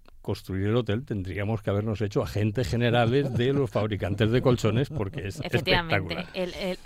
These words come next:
Speaker 2: el, las camas del hotel son espectaculares, los nórdicos son espectaculares,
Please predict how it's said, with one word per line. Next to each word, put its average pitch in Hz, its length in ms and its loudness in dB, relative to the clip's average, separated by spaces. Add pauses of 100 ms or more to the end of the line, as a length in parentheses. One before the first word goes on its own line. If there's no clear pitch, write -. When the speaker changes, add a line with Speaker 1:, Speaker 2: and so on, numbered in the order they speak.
(180)
Speaker 2:
el, 185 100 -4
las 190 180 0
camas 233 320 0
del 208 160 -4
hotel 214 300 -6
son 214 280 -6 (100)
espectaculares, 135 1000 -8
los 147 200 -8
nórdicos 156 420 -8
son 151 120 -10
espectaculares, 147 800 -10